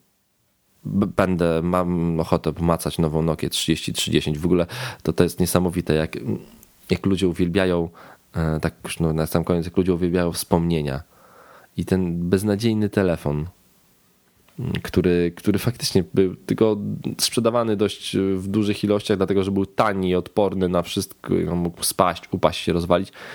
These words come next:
I nagle No-, Nokia mówi: „Będzie nowa Nokia trzydzieści trzy dziesięć”. Cały świat się tym zachwyca. Mówią o tym wszyscy. O tym telefonie mówią, m,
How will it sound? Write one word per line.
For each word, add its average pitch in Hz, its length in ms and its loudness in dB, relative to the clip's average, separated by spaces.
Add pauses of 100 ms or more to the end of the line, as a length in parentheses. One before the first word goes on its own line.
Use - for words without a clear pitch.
(280)
I 101 60 0
nagle 90 240 2
No-, 90 240 -2
Nokia 92 300 0
mówi: 82 200 0
„Będzie 85 300 2
nowa 82 340 2
Nokia 76 300 -2
trzydzieści - 400 -4
trzy - 160 -4
dziesięć”. - 200 -8
Cały 71 300 2
świat - 200 -6
się - 80 -8
tym 62 100 -2
zachwyca. - 420 -6 (280)
Mówią 92 180 2
o 87 60 0
tym 90 120 -2
wszyscy. - 440 -2 (840)
O 90 80 2
tym 90 120 2
telefonie 101 580 2 (240)
mówią, 92 280 2 (260)
m, 95 240 -2